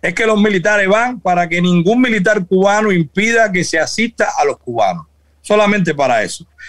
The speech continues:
Tampoco va a dejar que los cubanos ataquen a los militares cubanos.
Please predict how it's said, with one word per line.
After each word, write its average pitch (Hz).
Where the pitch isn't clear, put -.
Tampoco 202
va 202
a -
dejar 185
que 190
los 175
cubanos 196
ataquen 160
a 143
los 135
militares 131
cubanos. 127